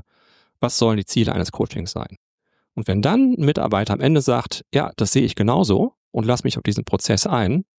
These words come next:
dann bin ich sofort dabei. Ja, aber das ist diese, das Thema Freiwilligkeit. Also im Grunde, ich, ich möchte keine Klienten bei mir sitzen haben, die geschickt worden sind.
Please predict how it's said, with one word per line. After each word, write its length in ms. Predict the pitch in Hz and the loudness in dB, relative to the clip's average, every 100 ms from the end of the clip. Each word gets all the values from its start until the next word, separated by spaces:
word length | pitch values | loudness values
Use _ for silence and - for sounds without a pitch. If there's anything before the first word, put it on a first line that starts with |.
| _ _ | _ _
dann 100 | 107 | 0
bin 100 | 107 | 2
ich 80 | 92 | 0
sofort 380 | 107 - 113 - | -2 0 -2 0
dabei. 380 | 95 78 78 _ _ _ _ _ _ _ _ - | -2 -2 -6 _ _ _ _ _ _ _ _ -2
Ja, 80 | |
aber 100 | 120 | 2
das 140 | 117 - | 2 0
ist 160 | - | -2
diese, 380 | 123 110 107 107 - | 0 2 2 0 -8
das 140 | - - | -12 -4
Thema 360 | 107 98 98 - _ _ | 0 2 0 -6 _ _
Freiwilligkeit. 920 | - - 123 143 139 135 - 123 123 - _ _ _ _ _ _ | -20 -4 -2 2 0 0 0 0 -2 -6 _ _ _ _ _ _
Also 260 | - 107 110 | 0 2 2
im 120 | 123 | 2
Grunde, 400 | 113 127 120 120 | 2 2 2 0
ich, 160 | - - | -4 -10
ich 120 | - - | -4 0
möchte 400 | 135 - 147 143 | 0 2 0 0
keine 280 | - 131 - | 0 0 0
Klienten 600 | - 120 147 110 104 127 _ _ _ | 0 0 2 2 0 -2 _ _ _
bei 100 | - | 0
mir 140 | 113 104 | 2 2
sitzen 320 | 135 - 92 | 0 0 2
haben, 400 | 87 90 127 151 | 4 2 2 2
die 320 | 110 113 - - | 4 4 2 0
geschickt 420 | 120 180 - - _ | 2 0 -2 -12 _
worden 240 | - 82 82 | -2 -2 0
sind. 300 | 82 78 | -2 -4